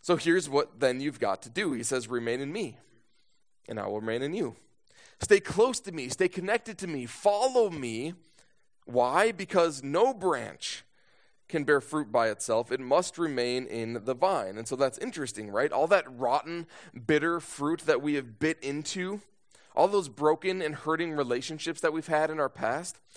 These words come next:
all the angst and the anger and the impatience and the abuse and the use and the manipulation, it all comes because our hearts are connected to a very selfish source. That's where the fruit comes from. Your heart is connected to the wrong place.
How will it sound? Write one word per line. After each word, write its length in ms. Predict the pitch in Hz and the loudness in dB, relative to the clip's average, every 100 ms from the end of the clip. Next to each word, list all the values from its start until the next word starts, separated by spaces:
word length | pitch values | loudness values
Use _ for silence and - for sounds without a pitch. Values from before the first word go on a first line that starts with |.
| - - - | -20 -20 2
all 120 | 151 | 4
the 160 | 190 165 | 4 0
angst 300 | 139 156 165 131 | 0 0 0 -2
and 140 | 165 | 0
the 80 | 113 | 0
anger 320 | 139 147 165 | -2 0 2
and 140 | 156 | 2
the 80 | 151 | 0
impatience 520 | 135 - 147 143 160 | -2 0 -2 -2 -6
and 140 | 139 143 | -4 -2
the 80 | 131 | -2
abuse 400 | 120 139 151 - | 0 0 0 -2
and 140 | 139 | -6
the 60 | 127 | -4
use 300 | 139 147 - | -2 -2 -4
and 120 | 143 | -4
the 40 | |
manipulation, 680 | 131 135 143 127 127 165 165 - - - - | -4 -4 -2 -2 -2 -2 -8 -10 -18 -18 0
it 140 | 175 - | 0 6
all 320 | 170 202 220 | 8 10 8
comes 540 | - - 190 156 139 | 2 0 2 2 -2
because 340 | 127 143 165 139 | -8 -2 0 0
our 260 | - 170 165 | 4 4 4
hearts 460 | - 170 139 127 | 2 2 2 0
are 100 | 139 | -6
connected 420 | - 143 143 135 | -4 -2 -2 -2
to 140 | 127 131 | -4 -2
a 40 | |
very 200 | 120 123 | 0 -4
selfish 440 | - 127 120 117 - | -2 -2 -2 -6 -8
source. 460 | 117 110 - - _ _ _ _ _ _ _ _ _ _ _ _ _ _ _ - | -8 -10 -14 -16 _ _ _ _ _ _ _ _ _ _ _ _ _ _ _ -8
That's 200 | 117 127 | -6 -4
where 100 | 131 | -4
the 60 | |
fruit 240 | 123 143 139 | -4 -8 -6
comes 260 | 170 208 | -4 -6
from. 260 | - 95 107 | -8 -10 -6
Your 100 | 113 | -2
heart 220 | 139 175 | 0 0
is 120 | 143 | -2
connected 320 | - 131 123 120 | -6 -6 -6 -10
to 60 | |
the 100 | 117 | -6
wrong 180 | 131 135 | -4 -4
place. 520 | 135 170 151 - - | -6 -8 -8 -12 -16